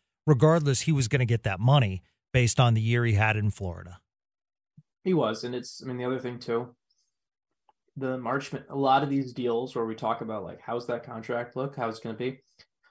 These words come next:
Speaker 2: The good thing is the player debt to the owners is gonna be paid off soon. The cap's gonna go up, and year,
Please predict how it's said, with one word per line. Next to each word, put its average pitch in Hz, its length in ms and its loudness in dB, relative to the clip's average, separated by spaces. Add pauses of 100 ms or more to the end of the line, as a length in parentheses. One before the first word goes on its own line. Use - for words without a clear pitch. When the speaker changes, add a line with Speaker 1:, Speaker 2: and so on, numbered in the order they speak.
(440)
Speaker 2:
The 143 80 -6
good 127 360 -4
thing 139 400 -4 (380)
is 117 560 -2 (1160)
the - 220 -10 (120)
player 139 360 0
debt 120 420 -2 (280)
to 151 80 -8
the 127 160 -2
owners 123 320 -6
is 127 80 -16
gonna 120 160 -8
be 120 120 -6
paid 120 220 -2
off 110 200 -6
soon. 113 460 -10 (100)
The - 80 -14
cap's 117 380 -4
gonna 127 160 -6
go 120 160 0
up, 107 260 -4 (120)
and 110 380 -6 (1200)
year, 131 760 0